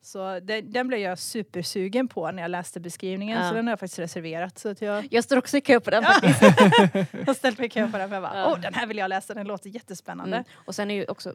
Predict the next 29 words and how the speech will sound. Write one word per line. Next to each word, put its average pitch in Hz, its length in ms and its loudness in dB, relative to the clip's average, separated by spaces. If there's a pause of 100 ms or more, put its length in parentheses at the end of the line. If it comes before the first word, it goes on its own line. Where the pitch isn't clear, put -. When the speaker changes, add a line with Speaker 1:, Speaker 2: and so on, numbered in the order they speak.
Speaker 2:
f-, - 120 -20 (240)
får - 140 -12
man 175 120 -4
ju 170 60 -4
vara 165 140 -2
lite 160 180 -6
så 170 80 -10
här, 165 140 -8
men - 220 -10
framsidan 208 1040 -2
ser 175 340 -8
ju 170 220 -6
väldigt 160 800 -4
Speaker 1:
Mm. 220 220 -10
Speaker 2:
attraktiv 208 520 -4
ut. - 280 -2
Speaker 1:
Precis. 233 320 -6
Speaker 2:
Att 165 140 -4
det - 200 -4
är - 440 -8
så - 80 -14
här, - 220 -2
det 131 320 -4
är 160 320 -2
Speaker 1:
Det 277 80 -10
är 285 60 -6
gul 285 120 -8
och 285 80 -6
röd. 226 400 -10